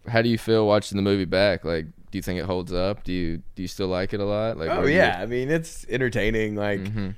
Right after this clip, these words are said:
Speaker 2: I think it's one of those stories that, like you said, anytime I can watch a movie and pick up more stuff and be like, "Oh, yeah, that kinda
Speaker 1: Yeah.
Speaker 2: makes a little bit more sense now." And,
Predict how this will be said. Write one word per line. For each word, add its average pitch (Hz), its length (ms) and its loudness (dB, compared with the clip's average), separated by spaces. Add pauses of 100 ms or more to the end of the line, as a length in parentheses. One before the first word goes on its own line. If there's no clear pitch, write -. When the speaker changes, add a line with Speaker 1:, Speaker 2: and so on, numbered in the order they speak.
(1040)
Speaker 2:
I 147 160 4
think 175 480 0 (600)
it's 143 200 -2
one 175 180 -2
of 175 80 0
those 156 200 0
stories 143 640 0
that, 113 140 -4
like 117 120 0
you 113 80 -4
said, 113 360 0 (180)
anytime 196 480 2
I 151 60 2
can 135 80 -4
watch 131 200 0
a 127 40 -6
movie 123 200 -2
and 101 120 -4
pick 123 180 -4
up 113 160 0
more 110 480 0
stuff 117 420 0
and 110 120 -10
be 113 80 -8
like, 127 140 -14
"Oh, 190 260 -4
yeah, 185 400 -2
that 139 140 -2
kinda 104 160 2
Speaker 1:
Yeah. - 60 0
Speaker 2:
makes 156 240 -4
a 147 60 -6
little 151 160 -2
bit 143 140 -4
more 147 160 -2
sense 139 380 -6
now." 110 380 -2
And, 98 240 -4